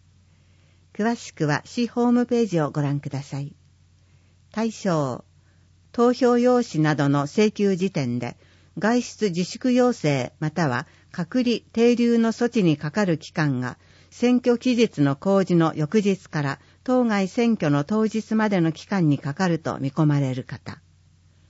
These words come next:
申し込み方法、投票用紙などの請求は、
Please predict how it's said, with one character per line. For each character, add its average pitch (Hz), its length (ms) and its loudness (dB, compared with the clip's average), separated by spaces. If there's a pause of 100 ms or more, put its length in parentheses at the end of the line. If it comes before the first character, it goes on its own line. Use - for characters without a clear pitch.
(400)
申 240 180 2
し - 100 -8
込 233 140 -2
み 220 100 0
方 180 240 2
法、 123 480 -8 (520)
投 240 200 2
票 240 240 2
用 240 240 4
紙 143 180 -6
な 151 140 2
ど 139 100 0
の 135 120 -2
請 165 260 0
求 143 260 -2
は、 131 180 -8